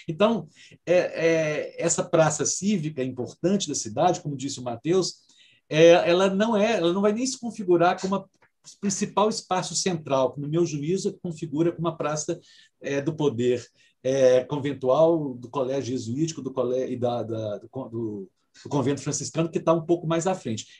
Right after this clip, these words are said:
Tinha sua importância, tinha sua significância, mas, é, ela não é protagonista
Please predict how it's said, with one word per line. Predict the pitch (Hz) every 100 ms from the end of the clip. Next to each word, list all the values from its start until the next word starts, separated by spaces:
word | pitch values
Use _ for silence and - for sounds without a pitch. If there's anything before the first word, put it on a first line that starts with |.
| -
Tinha | 240 175
sua | 156
importância, | 156 190 - 185 202 214 -
tinha | 185
sua | 160 156
significância, | 156 156 165 190 190 180 196 208 202 _ _ _ _
mas, | 165 156 160 190 - - _ _ -
é, | 170
ela | 175 175
não | 185 175
é | 180
protagonista | 190 190 190 196 160 165 - - 98